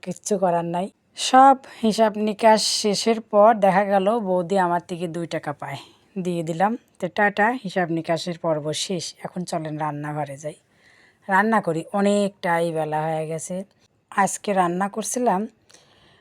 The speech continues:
সোয়াবিন দিয়ে বিভিন্ন রকমের সবজি দিয়ে একটা তরকারি আর কাতল মাছ,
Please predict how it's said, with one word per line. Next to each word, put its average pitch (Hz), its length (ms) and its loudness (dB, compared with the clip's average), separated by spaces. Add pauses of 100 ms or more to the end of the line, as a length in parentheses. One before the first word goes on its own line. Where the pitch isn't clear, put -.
(120)
সোয়াবিন 196 600 0 (100)
দিয়ে 214 220 2
বিভিন্ন 208 440 0 (100)
রকমের 220 460 -2
সবজি 180 380 -4
দিয়ে 190 220 -2
একটা 185 140 -6 (120)
তরকারি 147 440 -6 (640)
আর 190 100 -6 (760)
কাতল 190 340 -2
মাছ, 147 240 -10